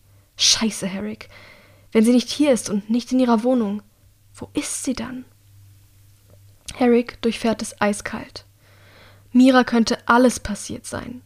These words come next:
Haben die Wächter am Ende tatsächlich ihre Spuren gefunden? Haben sie sie verhaftet? Sind bereits Suchtrupps unterwegs, die die Enklave nach seinem Bruder und ihm durchkämmen? „Nein“, denkt er, „das kann nicht sein.“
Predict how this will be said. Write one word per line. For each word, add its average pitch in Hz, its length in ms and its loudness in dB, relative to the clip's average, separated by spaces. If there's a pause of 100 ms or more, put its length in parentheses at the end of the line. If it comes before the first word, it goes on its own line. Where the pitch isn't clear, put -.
(280)
Haben 208 240 4
die 196 120 0
Wächter 214 480 2
am - 80 -4
Ende 214 180 -2
tatsächlich 226 480 -2
ihre 233 120 -2
Spuren 247 360 0
gefunden? 262 520 0 (400)
Haben 233 200 4
sie 220 100 0
sie 233 100 4
verhaftet? 226 640 -4 (600)
Sind 247 200 4
bereits 254 320 2
Suchtrupps 277 540 2
unterwegs, 226 600 0
die 233 80 -4
die 240 100 2
Enklave 240 480 2
nach 233 160 0
seinem 233 220 2
Bruder 240 280 4
und 214 200 -2
ihm 262 180 2
durchkämmen? 277 640 -4 (760)
„Nein“, 185 320 -4
denkt 208 300 -12
er, 226 180 -12 (180)
„das - 160 -6
kann 220 160 0
nicht 208 180 0
sein.“ 220 340 -6